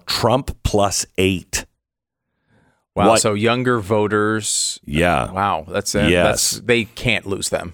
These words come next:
Speaker 1: Yeah, no,
Speaker 2: Democrats
Speaker 1: no.
Speaker 2: cannot.
Speaker 1: And non-white under, under forty-five, thirty-nine last time, six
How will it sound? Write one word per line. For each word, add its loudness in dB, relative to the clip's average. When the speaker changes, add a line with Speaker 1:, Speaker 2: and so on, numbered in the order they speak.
Speaker 1:
Yeah, 0
no, 0
Speaker 2:
Democrats -2
Speaker 1:
no. 4
Speaker 2:
cannot. -2
Speaker 1:
And 0
non-white 2
under, 0
under 2
forty-five, -2
thirty-nine 2
last 2
time, 0
six 0